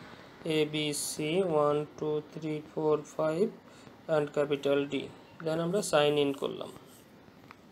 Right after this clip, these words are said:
আচ্ছা, sign in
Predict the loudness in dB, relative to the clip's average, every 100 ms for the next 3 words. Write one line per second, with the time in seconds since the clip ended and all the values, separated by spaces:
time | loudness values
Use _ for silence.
0 | -14 -14 -12 -14 -16 -16 -20 -20 -20 -20
1 | -20 -20 -20 -20 -20 -20 -20 -20 -20 -20
2 | -20 -20 -20 -20 -20 -20 -20 -20 -12 -6
3 | -2 0 0 0 2 2 4